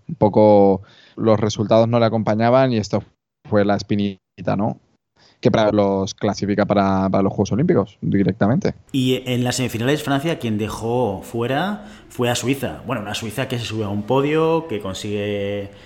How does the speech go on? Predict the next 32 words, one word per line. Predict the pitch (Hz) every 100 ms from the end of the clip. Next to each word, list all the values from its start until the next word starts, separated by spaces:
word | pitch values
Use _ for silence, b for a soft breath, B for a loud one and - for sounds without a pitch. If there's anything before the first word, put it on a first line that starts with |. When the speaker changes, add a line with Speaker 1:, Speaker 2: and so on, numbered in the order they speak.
| B B
Speaker 2:
eh, | 107 107
un | 104 117
bronce | 117 123 131 147 151 170 - - -
y |
todos | 113 98 117
los | 120
puntos | 104 120 113 104
que |
implica | 113 98 107
un | 110
campeonato | 110 107 98
del | 98
mundo, | 104 110 120 139
lo | 120
cual | 113 120
les | 120
acerca | 113 120 113
mucho | 113 113
también | 120 107 110
a | 110
este | 110 120
objetivo | - 110 107 113
de |
clasificar | 123 110 101 98 98
al | 101
equipo | 98 101 92
suizo, | 98 92 87 127
¿eh? | 156 B B
Cuarenta | - 123 123 120
y | 117
cinco | 139 160 180 - 123
veintisiete | 127 120 117 110 104 101 - 120 131 131 120 113 147